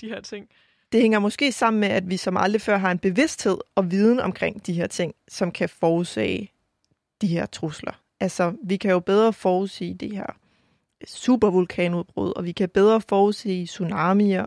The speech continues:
Speaker 2: og vi kan lære mere om tsunamier fra en anden ende af verden, end man kunne for hundrede år siden. Vi kan også gøre mere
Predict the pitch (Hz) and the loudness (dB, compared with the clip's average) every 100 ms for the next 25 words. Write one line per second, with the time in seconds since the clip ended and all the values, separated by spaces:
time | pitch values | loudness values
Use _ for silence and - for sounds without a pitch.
0 | - 180 175 - 190 175 180 208 247 220 | 0 0 0 -2 -2 2 2 4 4 2
1 | 202 202 - 180 - 180 170 185 202 190 | 2 0 -2 -6 -4 -4 0 2 2 0
2 | 170 _ _ _ - 175 165 175 - 180 | -4 _ _ _ -2 0 0 -2 -2 2
3 | 208 208 185 185 170 180 180 - 175 170 | 2 2 0 0 0 -2 -6 -8 -8 -8
4 | 170 180 170 190 - 262 262 196 180 - | -10 -10 -10 -10 -4 0 2 2 -2 -4
5 | 170 170 _ _ _ _ _ - 185 - | -4 -6 _ _ _ _ _ -4 -2 0
6 | 202 - - 208 214 254 220 202 156 | 2 0 2 4 4 4 2 2 0